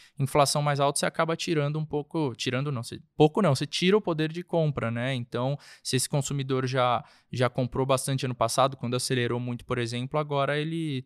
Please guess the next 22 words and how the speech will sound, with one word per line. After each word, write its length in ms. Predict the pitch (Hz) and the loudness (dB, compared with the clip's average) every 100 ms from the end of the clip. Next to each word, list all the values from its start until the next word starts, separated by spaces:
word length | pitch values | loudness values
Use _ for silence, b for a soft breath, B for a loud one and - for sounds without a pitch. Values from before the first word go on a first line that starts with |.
| - | -4
tende 360 | 127 135 139 | -2 -2 -2
a 320 | 147 143 127 - b - | -2 0 -2 -4 b 0
mudar 460 | 139 127 127 135 | 2 4 8 8
o 80 | 151 | 8
consumo 360 | - 131 - 123 | 2 -4 -4 -2
dele 200 | 131 123 | -2 -4
pra 140 | 131 | -10
outra 180 | - - | -8 -10
coisa, 500 | - 135 165 143 120 | -4 0 0 0 -6
que 140 | - | -6
ele 100 | 120 | -8
vai 240 | 117 117 110 | -2 -2 -2
poder 280 | - 113 113 | -6 -8 -6
voltar 480 | 123 117 131 127 | -6 -2 6 6
a 20 | 131 | 6
fazer, 400 | 113 110 110 135 | -2 -6 -4 -4
ir 140 | 120 | -2
pra 120 | - | -4
serviços, 640 | 117 127 113 117 131 - 120 | -2 -2 -4 -4 -6 -8 -8
por 220 | 113 113 | -4 -4
exemplo. 340 | 113 117 127 | -4 -6 -6
Então, 320 | 131 131 135 | -6 -4 -4